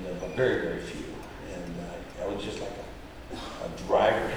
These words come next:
<laughs> I was an Uber guy <laughs> for, for Decker, right? That's what they thought. And, uh, then that's when I said, "But I'd like to have some, uh, situation." And this is when I really learned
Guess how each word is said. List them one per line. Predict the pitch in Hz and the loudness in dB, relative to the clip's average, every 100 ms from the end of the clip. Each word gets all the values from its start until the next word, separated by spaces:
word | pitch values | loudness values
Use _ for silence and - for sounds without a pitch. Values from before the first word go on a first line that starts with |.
| - - - | -2 -4 -2
<laughs> | - 113 | 0 0
I | |
was | 107 107 | 2 2
an | - | 4
Uber | 139 139 123 | 6 8 8
guy | - - - - | 8 8 6 0
<laughs> | 226 - 196 302 285 277 226 - - - - - - - - - | -2 8 12 12 12 12 10 8 8 8 8 8 6 6 4 2
for, | - - | 0 4
for | |
Decker, | 127 127 - - - - - - - - - - | 10 10 8 2 -2 -6 -12 -12 -12 -12 -12 -2
right? | 95 95 95 98 - - - | 0 2 0 -6 -10 -14 0
That's | 113 - - | 2 2 0
what | - | -4
they | - - | -6 -6
thought. | - - - - - - | -4 -4 -4 -10 -12 -12
And, | - - - - | -12 -14 -16 -14
uh, | - - - - - - - - | -14 -14 -16 -16 -16 -16 -16 -2
then | 104 101 | -2 0
that's | 101 101 101 | -2 -2 -4
when | 95 | -4
I | 92 | -4
said, | 87 - - | -4 -6 -6
"But | - | 0
I'd | 98 98 | 0 2
like | 120 - | -2 -4
to | 87 | -6
have | 107 110 - - | -4 -4 -6 -8
some, | 98 92 - - - - - - | -10 -10 -12 -14 -14 -14 -14 -12
uh, | - - 123 | -10 -10 -10
situation." | - 107 104 104 104 101 98 | -8 -8 -8 -4 -4 -2 -4
And | 120 | -2
this | 190 190 | 0 -2
is | - 131 | -4 -2
when | 113 | 0
I | 107 | 0
really | 127 139 117 | 0 0 0
learned | 107 107 101 | 0 0 -2